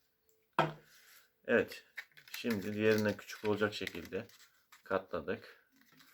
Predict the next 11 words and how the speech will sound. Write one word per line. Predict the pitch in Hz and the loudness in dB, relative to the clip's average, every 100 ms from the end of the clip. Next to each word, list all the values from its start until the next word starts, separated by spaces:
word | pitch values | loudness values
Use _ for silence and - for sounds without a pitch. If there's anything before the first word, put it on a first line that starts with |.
| - - - - | -20 -20 -20 -4
Parmağımızla | 87 98 98 92 85 78 | 0 2 4 2 -2 -4
bastırıyoruz. | 85 - - 101 104 98 - - - _ 92 | -4 -4 -4 2 2 2 -4 -14 -20 _ -8
Diğerini | 92 98 95 90 | -2 2 2 0
de | 82 | -4
aynı | 85 85 | -6 -6
şekilde | 87 98 - 90 98 101 - - - _ _ - - _ _ - _ _ _ _ - | -8 -10 -8 -8 -8 -8 -10 -14 -14 _ _ -20 -20 _ _ -20 _ _ _ _ -12
birbirine | 95 82 85 82 | -8 -6 -6 -6
eşit | - - - | -8 -10 -8
olacak | 90 87 95 | -8 -6 -8
şekilde | - 95 95 92 | -10 -12 -10 -4
yapıyoruz. | 95 92 - 98 95 104 - | -2 -2 -2 -2 -2 -4 -10